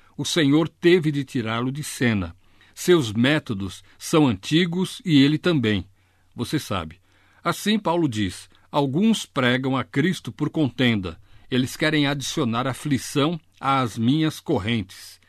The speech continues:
Eles querem me machucar." Ele diz, "Todavia, que importa?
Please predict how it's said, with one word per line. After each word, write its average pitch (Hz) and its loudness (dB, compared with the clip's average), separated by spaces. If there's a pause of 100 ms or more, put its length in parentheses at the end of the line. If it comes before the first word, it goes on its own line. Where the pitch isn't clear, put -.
(300)
Eles 147 2
querem 170 0
me 160 4
machucar." 135 -2 (520)
Ele 165 2
diz, 123 0
"Todavia, 147 0
que 196 -2
importa? 107 -4